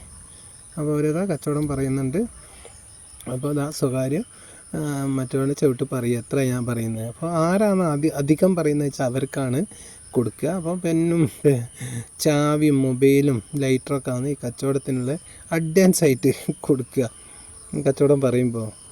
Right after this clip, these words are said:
അപ്പോൾ സെറ്റാണെങ്കിൽ അത് മുറുക്കി പിടിക്കും, പിന്നെ തിരി-, പൈസ വരുമ്പോൾ തിരിച്ചു കൊടുക്കും. അപ്പോൾ അതൊക്കെയാണ് ഇവിടുത്തെ ഇതാ. ഇത് പുറത്തുനിന്നുള്ളൊരു കച്ചവടമാണ്.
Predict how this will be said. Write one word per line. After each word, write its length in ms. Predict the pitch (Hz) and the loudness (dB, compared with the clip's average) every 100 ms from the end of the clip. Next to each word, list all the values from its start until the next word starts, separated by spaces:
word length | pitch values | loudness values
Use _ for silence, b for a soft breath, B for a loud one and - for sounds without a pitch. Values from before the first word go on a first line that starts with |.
| 143 | -8
അപ്പോൾ 320 | 147 170 165 | -4 -4 -4
സെറ്റാണെങ്കിൽ 760 | - 170 - 202 180 160 160 | -2 -4 0 0 2 2 0
അത് 100 | 170 | 0
മുറുക്കി 280 | 151 135 151 | 0 0 -2
പിടിക്കും, 400 | 143 127 131 190 | -2 -2 -2 -2
പിന്നെ 160 | 156 131 | 0 0
തിരി-, 300 | 127 127 131 | -2 -2 -2
പൈസ 220 | 131 120 | -2 -2
വരുമ്പോൾ 220 | 139 127 151 | -2 -4 -4
തിരിച്ചു 220 | 127 - | -6 -6
കൊടുക്കും. 300 | 107 - 127 - B B B B B 175 | -8 -8 -14 -16 B B B B B -6
അപ്പോൾ 180 | 170 175 | -2 0
അതൊക്കെയാണ് 480 | 160 170 160 156 165 | 0 0 0 2 2
ഇവിടുത്തെ 260 | 160 - | 0 -2
ഇതാ. 160 | 123 117 - - | -4 -6 -8 -6
ഇത് 100 | 196 | -4
പുറത്തുനിന്നുള്ളൊരു 840 | - 160 147 - 196 165 143 135 | -2 -2 -4 -2 0 2 2 0
കച്ചവടമാണ്. 540 | 127 120 135 127 127 | -2 -4 -4 -2 -2